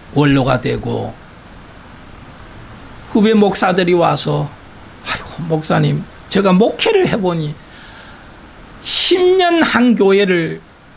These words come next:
목회하신 분들 보면 너무 존경스럽고 목사님처럼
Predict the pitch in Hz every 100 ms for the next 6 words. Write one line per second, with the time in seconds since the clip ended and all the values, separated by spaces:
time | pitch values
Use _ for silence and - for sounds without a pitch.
0 | - - 160 156 151 135 - 143 135 131
1 | 131 120 131 127 143 214 220 226 190 196
2 | 151 - 117 104 - 107 - - - -
3 | - - - - - - - - - -
4 | - - - - - - 180 165 180 165
5 | 151 147 147 139 127